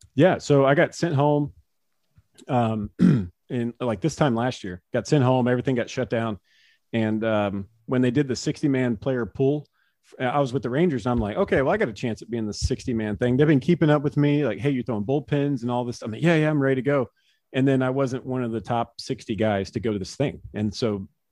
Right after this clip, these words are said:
they're, you know, minor leagues was canceled. It's like, "Well, what do you do?"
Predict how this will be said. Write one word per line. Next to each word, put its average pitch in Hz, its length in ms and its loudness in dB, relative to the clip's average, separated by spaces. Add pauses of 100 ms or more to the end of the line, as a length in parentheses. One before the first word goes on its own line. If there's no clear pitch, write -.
(140)
they're, 110 300 -4
you 110 120 -2
know, 87 60 -4
minor 113 220 0
leagues 110 200 -2
was 101 100 -8
canceled. 139 380 0
It's 95 80 -6
like, 113 120 -4
"Well, 104 160 -6
what 117 120 -2
do 120 60 -2
you 98 60 -4
do?" 120 300 0